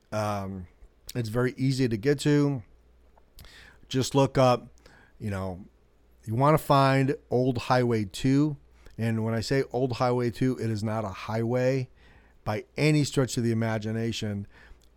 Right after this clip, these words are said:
except it was probably called a highway back in ni-, the nineteen twenties when they were logging <laughs> the Cohatas. So,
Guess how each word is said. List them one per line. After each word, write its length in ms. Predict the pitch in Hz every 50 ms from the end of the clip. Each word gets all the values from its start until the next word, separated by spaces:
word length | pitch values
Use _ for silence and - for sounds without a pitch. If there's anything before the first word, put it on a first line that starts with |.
| _ _ _ _ _
except 460 | 120 - - - 143 135 131 131 - -
it 80 | 120
was 160 | 120 113 113
probably 640 | - - - 135 131 131 120 127 120 110 123 123 117
called 480 | 98 - 127 120 117 117 113 117 117 - -
a 80 | - 101
highway 460 | 90 - 123 123 120 117 120 120 117
back 320 | 101 - 113 107 110 - -
in 340 | 107 107 104 104 104 101 - _ _ _ _ _
ni-, 240 | 107 107 110 113 101 -
the 80 | - 104
nineteen 400 | 107 110 117 107 - 113 107 92
twenties 640 | - - 110 110 110 101 101 101 98 98 92 - - - _ _
when 100 | - 117
they 80 | 117 113
were 140 | 107 104 98
logging 580 | 98 101 104 104 110 110 110 107 92 92 101 - - - - - - - - - -
<laughs> 80 | 127 - - - - _ _ _ -
the 100 | 117 110
Cohatas. 680 | - 110 101 101 110 104 95 82 73 90 - - - - - - - - - - - - - - - - -
So, 380 | - - - - - 120 98